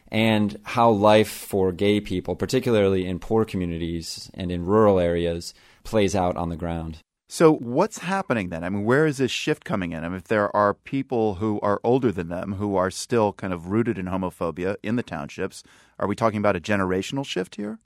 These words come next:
Speaker 1: Yeah, it is a generational shift, I think. Um, right now, high school students in South Africa are part of what's called the born free generation, children who were born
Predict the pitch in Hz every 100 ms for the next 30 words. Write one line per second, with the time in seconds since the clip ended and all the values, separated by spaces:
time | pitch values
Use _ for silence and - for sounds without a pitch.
0 | _ - 147 160 117 123 165 143 113 117
1 | 110 104 101 - 95 87 - 85 - 82
2 | - 87 87 - - 85 82 - - 117
3 | 139 120 120 113 104 98 95 - _ -
4 | 135 131 - 110 98 - 95 87 87 85
5 | - 101 95 - 92 92 92 101 90 85
6 | - 95 92 87 92 - 95 90 87 78
7 | 98 95 - 98 95 82 87 80 78 80
8 | - - 78 - - - _ - - 104
9 | 104 98 98 85 95 95 90